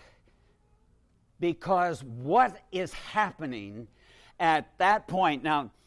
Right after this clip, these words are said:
Father Nicholas, I'm getting old, and it's been four years since I was the boss.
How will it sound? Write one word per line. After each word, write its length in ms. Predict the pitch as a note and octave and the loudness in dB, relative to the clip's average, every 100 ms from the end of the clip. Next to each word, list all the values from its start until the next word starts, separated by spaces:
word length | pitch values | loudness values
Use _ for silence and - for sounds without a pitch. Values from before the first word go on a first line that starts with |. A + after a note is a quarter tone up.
| _ _ _ _ | _ _ _ _
Father 260 | E3 G3 F3 | 2 4 4
Nicholas, 580 | E3 - B2+ C3 - - - - _ _ _ _ _ _ _ - | 0 0 -2 -4 -6 -12 -14 -20 _ _ _ _ _ _ _ -4
I'm 200 | D3+ E3 | -2 0
getting 360 | F#3 F#3 F3+ - | 0 0 -4 4
old, 520 | G3+ A3 A#3 A3+ F#3+ | 6 8 8 6 0
and 200 | E3 D#3+ | -4 0
it's 160 | D#3 - | -2 -2
been 560 | C3+ D#3 D#3 D3 C3+ G#2 - | 0 2 2 0 -4 -8 -4
four 220 | F#3 A3 | 2 4
years 360 | G3+ E3+ E3+ E3+ | 4 2 0 -2
since 320 | F#3 E3 B2+ - _ | -2 -4 -6 -14 _
I 100 | D3 | 4
was 300 | E3+ E3+ - | 6 6 0
the 140 | G#2 D3 | -4 2
boss. 680 | D#3+ C#3+ E2 - - - | 6 6 4 -10 -16 -16